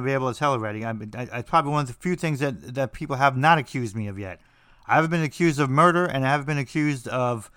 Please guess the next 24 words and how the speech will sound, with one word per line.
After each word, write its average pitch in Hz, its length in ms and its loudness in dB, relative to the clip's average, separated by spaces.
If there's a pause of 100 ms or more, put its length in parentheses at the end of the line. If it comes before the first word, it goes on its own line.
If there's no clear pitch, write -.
(220)
rape, 156 400 -2
and 139 100 -2
I 135 40 0
haven't 147 220 0
been 143 120 -2
accused 139 400 -2
of 120 100 0
working 139 300 -2
from 135 160 -6
a 120 60 -6
script - 460 -10 (140)
<laughs> - 140 -14
on 175 140 0
the 147 100 -2
show. 120 380 -4 (240)
Just 160 200 -2
about 190 240 6
everything 190 320 2
else, 180 200 2
though, 107 340 -6 (220)
but 123 160 -6
that. 123 320 0 (600)
Okay? 143 320 -6 (480)
Um, 131 340 -4